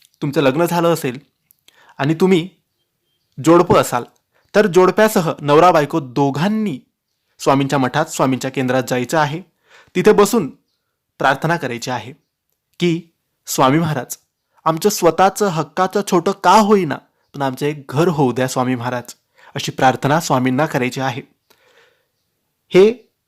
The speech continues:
कोणत्याही दिवशी किंवा गुरुवारच्या दिवशी तुम्ही करू शकतात. आणि नंतर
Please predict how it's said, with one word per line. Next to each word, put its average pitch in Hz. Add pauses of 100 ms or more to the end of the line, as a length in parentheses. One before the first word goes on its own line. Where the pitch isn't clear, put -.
(140)
कोणत्याही 185
दिवशी 185
किंवा 175
गुरुवारच्या 156
दिवशी 147
तुम्ही 143
करू 139
शकतात. 127 (640)
आणि 143
नंतर 175